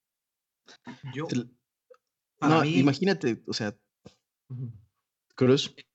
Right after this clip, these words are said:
Speaker 2: dilo.
Speaker 1: no iba a decir que el problema es, son con los líderes, pues, ¿no? El problema es el gobierno y el problema son el, el, el,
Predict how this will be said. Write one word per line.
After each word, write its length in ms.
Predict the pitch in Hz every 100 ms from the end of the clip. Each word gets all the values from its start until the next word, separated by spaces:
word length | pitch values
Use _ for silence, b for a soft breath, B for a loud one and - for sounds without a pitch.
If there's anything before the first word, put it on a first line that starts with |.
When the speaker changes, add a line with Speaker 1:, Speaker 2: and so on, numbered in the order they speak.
| _ -
Speaker 2:
dilo. 200 | 131 147
Speaker 1:
no 140 | 147 151
iba 80 | 180
a 40 |
decir 200 | 180 185
que 60 | 196
el 40 |
problema 420 | 147 135 151 196 180
es, 80 | - 143
son 160 | 156 156
con 100 | 180
los 100 | 123
líderes, 320 | 165 208 120
pues, 380 | - 107 - _ _ _ _ _ -
¿no? 140 | 131
El 40 | 175
problema 280 | 123 139 180
es 80 |
el 100 | 190
gobierno 440 | 127 123 127 147 185
y 40 |
el 60 | 160
problema 360 | 120 131 165
son 380 | 151 143 160 165
el, 260 | 135 120 113
el, 200 | 120 120
el, 360 | 127 120 117